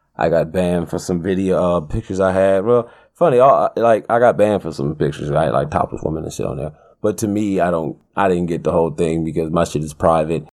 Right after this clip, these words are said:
But it's whatever, fine, I get it. Basically, long story short, I'm a grown-ass man. I do what the fuck I want. But, nigga, you're on our platform, so okay, I, I, I'm cool with that.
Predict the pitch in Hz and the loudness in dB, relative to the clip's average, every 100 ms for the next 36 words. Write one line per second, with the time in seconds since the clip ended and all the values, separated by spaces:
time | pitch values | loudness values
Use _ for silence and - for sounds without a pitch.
0 | _ - 110 101 120 113 - 90 85 80 | _ 0 2 2 0 -4 -2 0 0 -2
1 | - 85 80 80 82 80 80 - 76 80 | 0 0 2 0 0 -2 -2 -2 0 0
2 | 82 - 80 80 80 - 80 - - 85 | 0 -4 0 0 0 -2 -2 -2 -2 -2
3 | - - _ - 123 113 95 90 90 85 | -2 -12 _ -6 -2 0 0 0 0 -4
4 | 82 95 110 95 92 90 - 85 80 - | -4 0 2 2 -2 -4 -4 -4 -6 -2
5 | 104 - 90 92 110 80 - 147 151 107 | 0 2 2 2 0 0 -2 0 0 -2
6 | 104 98 95 92 113 107 95 - 92 76 | -4 -2 -2 0 0 0 0 0 -2 -2
7 | - - - - 95 92 87 78 82 80 | -4 -4 -2 2 2 2 -2 0 0 -2
8 | - 90 - - - - - | -2 -4 -4 -4 -4 -4 -6